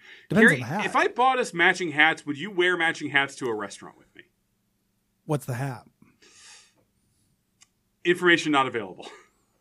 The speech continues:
Speaker 1: <laughs> then sadly the answer then is yes. I think it'd be pretty funny because we're always doing embarrassing stuff in public that isn't blowing each other.
Speaker 2: <laughs>
Speaker 1: And this
Speaker 2: That
Speaker 1: is really up there.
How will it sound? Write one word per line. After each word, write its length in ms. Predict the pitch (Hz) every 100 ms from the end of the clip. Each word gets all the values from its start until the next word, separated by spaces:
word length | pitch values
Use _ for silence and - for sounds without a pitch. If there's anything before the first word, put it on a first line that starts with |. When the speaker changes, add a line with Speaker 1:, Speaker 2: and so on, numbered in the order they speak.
| _ _ -
Speaker 1:
<laughs> 1900 | - 1077 784 - 880 807 - - 988 1047 277 1017 262 1077 1047 - - 214 -
then 280 | 220 196 180 - - 240 339 -
sadly 680 | - - 659 220 190 170 170
the 160 | 156 151
answer 340 | 139 135 139
then 200 | 123 131
is 140 | 123 117
yes. 440 | 131 - - - - - - - - 494 - -
I 80 | 208
think 160 | 285
it'd 100 | 240
be 120 | 202
pretty 200 | 190 185
funny 320 | 156 220 196 151
because 480 | 156 165 156 143 - - - - -
we're 120 | 214
always 200 | 220 196
doing 140 | 165
embarrassing 420 | 147 151 151 165
stuff 200 | 139 151
in 100 | 143
public 280 | 131 160 147
that 100 | 151 156
isn't 200 | 147 139
blowing 260 | 135 160
each 160 | 135 131
other. 260 | 123 127 - _ -
Speaker 2:
<laughs> 240 | - -
Speaker 1:
And 140 | 262 151
this 160 | 240
Speaker 2:
That 60 | 196
Speaker 1:
is 80 | 139
really 180 | 143
up 140 | 151 196
there. 260 | 139 127